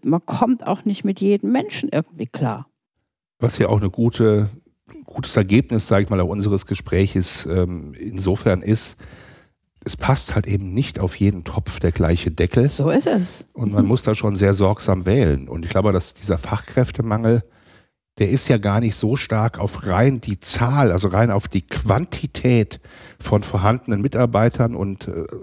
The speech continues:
Speaker 2: Arbeitsstellen gemünzt, sondern ich kenne ganz viele Menschen, denen es ganz schwer fällt,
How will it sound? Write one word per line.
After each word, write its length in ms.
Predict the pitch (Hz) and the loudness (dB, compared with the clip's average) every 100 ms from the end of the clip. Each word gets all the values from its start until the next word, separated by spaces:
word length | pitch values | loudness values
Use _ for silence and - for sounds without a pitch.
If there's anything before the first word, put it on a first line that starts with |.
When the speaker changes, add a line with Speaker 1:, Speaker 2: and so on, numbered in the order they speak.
| - - - | -16 -20 -6
Speaker 2:
Arbeitsstellen 880 | 113 147 156 - - 127 127 127 | 0 2 2 0 4 6 6 2
gemünzt, 600 | 123 113 120 131 131 - | -2 2 2 2 0 -6
sondern 420 | - 110 113 110 107 - - - - _ - _ _ _ _ | 0 0 2 0 -2 -14 -20 -20 -20 _ -20 _ _ _ _
ich 140 | - | -6
kenne 240 | - 123 107 | 2 2 4
ganz 260 | 98 151 | 2 0
viele 200 | - 139 | 2 4
Menschen, 280 | 117 123 - | 4 0 -2
denen 140 | 107 | -2
es 160 | 85 - | -2 0
ganz 360 | 107 123 165 131 | 2 2 0 -6
schwer 360 | - 107 123 | -2 2 2
fällt, 640 | - 120 110 107 - - | 2 4 4 4 0 -10